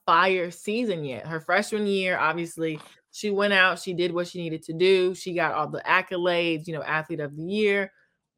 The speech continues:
but I think we're all still waiting for that Paige breakout moment,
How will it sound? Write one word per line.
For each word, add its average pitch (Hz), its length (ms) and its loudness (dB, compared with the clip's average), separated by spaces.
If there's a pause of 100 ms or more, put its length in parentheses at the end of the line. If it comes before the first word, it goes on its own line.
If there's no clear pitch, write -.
but 220 380 10 (560)
I 190 140 8
think 247 280 4
we're 214 240 8
all 196 340 6
still 190 680 0 (120)
waiting 185 580 2
for 180 260 2
that 160 360 -2
Paige 175 460 -4
breakout 165 520 -2
moment, 214 460 -6